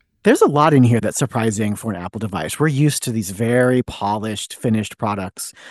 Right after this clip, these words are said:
Um, and there's parts of this thing where they label it beta. For example, the persona, this virtual, uh, representation of me that you're seeing, they label that as a beta product.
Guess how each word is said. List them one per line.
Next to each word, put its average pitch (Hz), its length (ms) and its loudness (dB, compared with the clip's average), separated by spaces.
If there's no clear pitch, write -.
Um, 113 220 2
and 127 100 4
there's 156 140 4
parts 139 280 -2
of 120 80 -4
this 110 220 -6
thing 107 320 0
where 101 380 -6
they 127 100 2
label 123 440 2
it 123 160 0
beta. 143 340 2
For 151 100 -2
example, 117 380 -2
the 101 160 -8
persona, 127 640 0
this 110 280 -4
virtual, 117 800 0
uh, 113 80 -6
representation 131 680 -2
of 117 80 0
me 120 140 -2
that 113 120 -6
you're 110 140 -8
seeing, 117 400 -4
they 110 100 -8
label 101 280 -4
that 107 300 -4
as 110 180 -6
a 104 80 -6
beta 107 340 -4
product. 110 600 -6